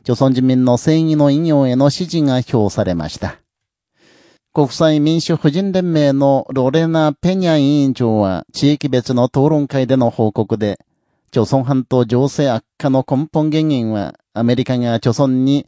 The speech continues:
恒常的に加える制裁と軍事的プレッシャーにあるとし、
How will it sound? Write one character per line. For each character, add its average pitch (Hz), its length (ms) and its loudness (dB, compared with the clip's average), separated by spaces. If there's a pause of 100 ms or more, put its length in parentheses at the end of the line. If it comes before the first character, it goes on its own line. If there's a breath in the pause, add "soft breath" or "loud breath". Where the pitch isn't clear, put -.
恒 131 220 0
常 131 180 0
的 131 240 -4
に 131 140 0
加 127 320 0
え 135 40 2
る 113 160 -2
制 120 220 -4
裁 117 240 -4
と 107 300 -2
軍 127 260 0
事 - 140 -8
的 143 240 -2
プ - 140 -8
レ 147 80 2
ッ 165 40 -2
シ - 220 -6
ャ 147 100 0
ー - 40 0
に 143 120 0
あ 135 60 2
る 131 100 0
と 123 200 -2
し、 - 200 -14